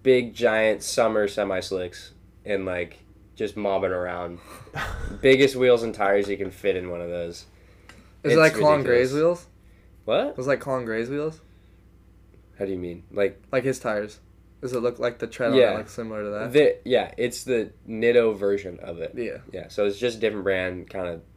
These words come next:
Speaker 1: exact competitors, and his are, like, two oh five wide, and I have two seventy-fives all the way around.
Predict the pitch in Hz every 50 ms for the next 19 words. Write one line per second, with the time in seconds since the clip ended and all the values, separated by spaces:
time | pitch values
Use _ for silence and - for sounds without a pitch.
0 | - - 101 98 90 95 95 90 90 95 - 95 90 95 92 90 92 90 90 92
1 | 92 92 - - - - 92 90 90 90 90 90 - - - 101 113 131 147 143
2 | 139 135 120 113 107 101 92 90 - - - - - - - - - - - -
3 | - 127 127 131 131 135 135 135 135 135 135 - 147 143 139 147 151 160 151 151
4 | 156 156 156 165 180 185 - - 104 101 95 90 92 - 123 117 104 120 113 104
5 | 104 101 - - 92 92 92 90 90 - - - - - - _ _ - _ _
6 | _ _ 98 95 95 92 92 90 87 92 90 80 73 -